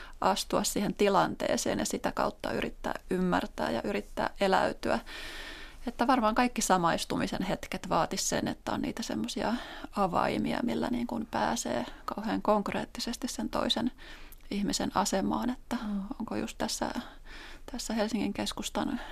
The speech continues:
Speaker 1: hirttäytymisyrityksessä ja siinä, kun ei kyetä siihen samaistumaan, niin
Speaker 2: Mm.
Speaker 1: eikö sit jotenkin ihminen löydä niitä semmosia, just niitä semmosia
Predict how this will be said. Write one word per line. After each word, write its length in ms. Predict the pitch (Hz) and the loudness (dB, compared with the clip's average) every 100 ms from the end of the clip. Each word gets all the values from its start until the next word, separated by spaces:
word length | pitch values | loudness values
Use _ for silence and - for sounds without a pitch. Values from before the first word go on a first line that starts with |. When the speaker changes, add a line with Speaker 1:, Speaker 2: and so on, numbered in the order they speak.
| - - - - | -12 -12 -14 -4
Speaker 1:
hirttäytymisyrityksessä 1700 | 233 - - - - - 233 - - 226 214 226 - - 226 - 208 | -4 -4 -4 -4 -2 0 0 -2 -2 2 2 2 0 -4 -2 -2 -2
ja 100 | 208 | -2
siinä, 320 | - 220 226 220 | -2 -2 -2 0
kun 140 | 220 | 0
ei 160 | 208 208 | 0 0
kyetä 300 | 202 208 214 | 0 0 0
siihen 320 | - 226 220 | -2 -2 0
samaistumaan, 800 | - 190 190 220 - - 196 - 220 | 2 4 4 2 0 0 0 0 0
niin 160 | 226 208 | 0 -4
Speaker 2:
Mm. 60 | 196 - - - - - - - - | -8 -8 -10 -12 -14 -14 -14 -12 0
Speaker 1:
eikö 220 | 226 226 | 2 4
sit 200 | 226 233 | 2 4
jotenkin 340 | 220 202 196 196 | 4 4 4 4
ihminen 320 | 208 185 185 | 4 4 6
löydä 260 | 175 165 | 6 6
niitä 340 | - - - 240 | 4 2 0 -2
semmosia, 540 | - 214 240 247 226 254 - - - - - - - - - - - - | -2 0 0 2 0 -2 -8 -12 -14 -16 -16 -16 -16 -16 -16 -14 -8 -6
just 240 | 247 - | -4 -2
niitä 220 | 240 - | -2 -2
semmosia 500 | - - 233 - 220 | -4 -2 -2 0 0